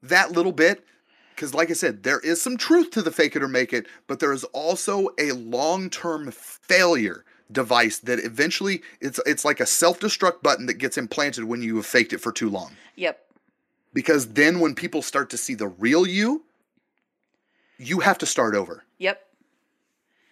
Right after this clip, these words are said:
Speaker 1: You will have to start over because the people that you attracted don't like the real you.
Speaker 2: Mm-hmm.
Speaker 1: Accept who you are, your flaws, your weird quirks, all that shit.
Speaker 2: Mm-hmm.
Speaker 1: Own it.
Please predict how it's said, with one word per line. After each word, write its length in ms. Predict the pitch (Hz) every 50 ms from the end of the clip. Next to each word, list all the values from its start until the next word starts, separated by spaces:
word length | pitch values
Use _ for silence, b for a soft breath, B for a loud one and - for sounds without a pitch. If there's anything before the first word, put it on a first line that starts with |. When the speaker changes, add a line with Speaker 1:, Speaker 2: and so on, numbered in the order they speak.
| _ -
Speaker 1:
You 160 | 113 135 156
will 140 | 147 139 120
have 320 | - - 151 156 156 -
to 80 | - 156
start 260 | - - 147 139 139
over 200 | 135 131 127 131
because 340 | 120 120 107 - 139 117 101
the 80 | 120
people 300 | - - - - - 180
that 180 | 160 156 - -
you 100 | 156 143
attracted 520 | 123 - - 135 131 120 - - 123 - b b b b _ _ _ - 135
don't 280 | 107 170 147 151 156 - -
like 300 | 123 120 131 131 - -
the 120 | - 131 117
real 320 | 101 101 110 104 98 98
you. 300 | 92 95 98 92 87 - b b b b b _ _
Speaker 2:
Mm-hmm. 400 | 185 180 190 185 165 165 190 226 269 - _ _ _ _ _ _ _
Speaker 1:
Accept 560 | 139 135 - - - - - 151 156 - -
who 100 | - 202
you 240 | 208 208 214 196 165
are, 240 | 123 107 107 110 - _ _ _ _ _ _
your 180 | - 123 123 117
flaws, 640 | 120 - - 113 113 117 120 127 139 156 147 107 101
your 160 | 107 104 101 98
weird 560 | 95 95 95 107 123 131 143 151 151 131 -
quirks, 520 | - - - - 139 139 147 - - - -
all 220 | - 123 135 143 147
that 260 | 135 127 131 147 -
shit. 520 | - - - - - 123 120 120 - - - _ _ -
Speaker 2:
Mm-hmm. 720 | 175 175 170 165 175 185 185 190 170 175 175 185 208 247 294 - _ _ _ _ _ _ _ _ -
Speaker 1:
Own 420 | 240 220 220 226 220 214 202 180
it. 360 | 165 131 101 - - - -